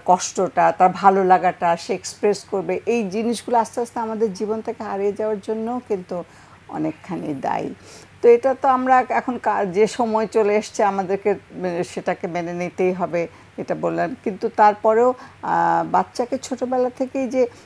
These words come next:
আহ, অল্পে যে তুষ্টিটা, যে স-, অনেক কিছু পেতে হবে আমাকে, অনেক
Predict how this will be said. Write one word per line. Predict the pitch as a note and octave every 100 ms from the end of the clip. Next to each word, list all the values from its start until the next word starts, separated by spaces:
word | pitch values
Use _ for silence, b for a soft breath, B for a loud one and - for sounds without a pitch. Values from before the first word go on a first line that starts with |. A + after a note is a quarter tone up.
| B
আহ, | - G3 G3 F#3+ F#3 - - - - - -
অল্পে | A3+ B3 B3 - C#4 B3+
যে | C4 B3
তুষ্টিটা, | - B3 - - C4 G#3 - D#3 D#3+ G3+ G3
যে | G#3+
স-, | - - E3+ - - b b A3+
অনেক | C#4 C#4+ -
কিছু | B3+ C#4+
পেতে | - B3 B3
হবে | B3 A#3 A#3
আমাকে, | A3 A3+ A3+ A3+
অনেক | A3+ A3 A#3+